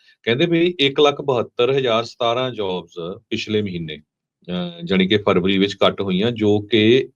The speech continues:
ਇੱਕ ਸੌ ਤਿੰਨ ਪਰਸੈਂਟ ਇਨਕਰੀਜ਼ ਆ ਪਿਛਲੇ ਸਾਲ ਨਾਲੋਂ, ਤੇ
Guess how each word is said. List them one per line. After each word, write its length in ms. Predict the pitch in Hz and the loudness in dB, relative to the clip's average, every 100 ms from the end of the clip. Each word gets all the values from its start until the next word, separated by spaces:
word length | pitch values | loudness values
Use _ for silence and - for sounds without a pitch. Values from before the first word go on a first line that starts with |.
| - | 0
ਇੱਕ 240 | 127 127 - | 0 0 -6
ਸੌ 320 | - 131 131 | -2 -2 0
ਤਿੰਨ 240 | 143 147 160 | 0 2 0
ਪਰਸੈਂਟ 640 | 131 98 - 110 107 98 95 101 - _ _ _ 113 | -2 -2 -4 -6 -4 -4 -4 -4 -8 _ _ _ -4
ਇਨਕਰੀਜ਼ 580 | 113 113 113 110 120 | -2 0 2 4 2
ਆ 180 | 104 107 | 2 2
ਪਿਛਲੇ 420 | - 127 - 120 | 0 -6 0 0
ਸਾਲ 300 | 123 101 90 | 0 -2 -4
ਨਾਲੋਂ, 240 | 78 73 73 _ _ _ _ _ _ - | -8 -16 -18 _ _ _ _ _ _ -2
ਤੇ 160 | 139 | 0